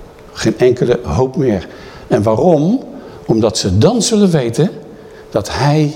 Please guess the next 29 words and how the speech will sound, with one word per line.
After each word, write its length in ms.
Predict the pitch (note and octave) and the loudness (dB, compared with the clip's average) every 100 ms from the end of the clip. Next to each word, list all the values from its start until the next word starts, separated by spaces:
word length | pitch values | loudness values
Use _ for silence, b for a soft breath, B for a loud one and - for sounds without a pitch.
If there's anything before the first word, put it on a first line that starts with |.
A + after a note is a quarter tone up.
| - | -6
Yahweh 520 | A#2 C3+ D#3+ C3+ G#2+ | -2 0 2 0 -2
is. 340 | F2+ E2+ - - - - B B B B B B B | -4 -4 -4 -8 -14 -20 B B B B B B B
En 140 | - C#3 | 0 2
daar 140 | A3+ | 2
gaat 200 | - A#3 | 2 0
het 120 | A3+ | -2
dus 140 | G#3 A3 | 0 0
over, 320 | D#3 G#2+ G2+ - | 2 0 -6 -4
blijkbaar. 560 | D3 A2+ G2+ F2 E2 - | -2 0 0 -2 -6 -4
Dan 120 | D3 | -4
zie 140 | C3 D#3+ | 2 2
je 60 | |
dus 120 | D3 D3 | 2 2
ook 120 | C3+ | 0
dat 100 | B2+ | 0
het 80 | - | -2
echt 80 | |
een 60 | D#3+ | -2
geestelijke 420 | - D3+ C#3+ C3 | 0 -2 -2 -6
strijd 260 | - F#3+ G3 | 0 0 0
is. 120 | D#3 | 0
Ze 100 | C3+ | 0
betwisten 680 | A2+ - - C4 - - G#3 | -2 -4 0 2 2 2 2
dus 500 | G3 G3+ - - - B B B | 4 2 0 -6 -10 B B B
dat 160 | - G#2+ | -2 -2
de 60 | |
God 260 | G2+ G3+ G3 | 0 0 0
van 200 | D3+ - | -2 2
Israël 580 | G3 D#3+ D#3 D3+ D#3+ | 2 4 2 2 0